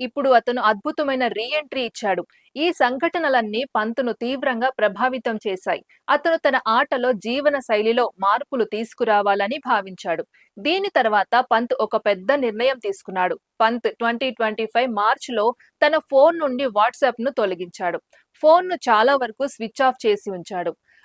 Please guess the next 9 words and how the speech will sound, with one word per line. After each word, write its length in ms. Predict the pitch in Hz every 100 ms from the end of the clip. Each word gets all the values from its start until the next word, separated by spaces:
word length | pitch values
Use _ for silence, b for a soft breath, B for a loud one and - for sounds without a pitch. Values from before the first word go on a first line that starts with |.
| b
అవసరమైనప్పుడు 880 | 247 320 359 349 311 262 233 220
మాత్రమే 500 | 214 214 233 269 262 294
ఉపయోగించాడు. 760 | 220 240 208 185 185 208 185 175 -
దీనితో 400 | - 294 320 269 220
పాటు 340 | 208 190 247 262
అతను 280 | 202 214 208
తన 180 | 233 208 196
ఫిట్‌నెస్, 560 | - 208 - 254 294 -
బ్యాటింగ్‌పై 580 | 185 214 226 269 233